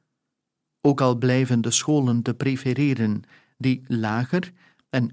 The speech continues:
uitgebreid lager onderwijs geven en de grondslag voor de opvoeding leggen, toch zijn ook die scholen van groot belang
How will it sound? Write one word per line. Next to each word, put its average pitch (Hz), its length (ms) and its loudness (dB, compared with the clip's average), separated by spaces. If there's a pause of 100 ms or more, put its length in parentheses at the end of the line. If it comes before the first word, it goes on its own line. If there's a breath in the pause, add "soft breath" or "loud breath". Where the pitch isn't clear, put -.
uitgebreid 135 640 0
lager 113 380 -2
onderwijs 113 720 -2
geven 120 760 -4 (420)
en 127 160 0
de 110 100 -4
grondslag 127 720 -2 (300 soft breath)
voor 123 240 -2
de 117 120 -8
opvoeding 170 520 0
leggen, 131 580 -2 (1080)
toch 208 240 2
zijn 143 260 0
ook 139 260 0
die 196 160 2
scholen 143 500 0
van 107 180 0
groot 135 360 -2
belang 107 400 -2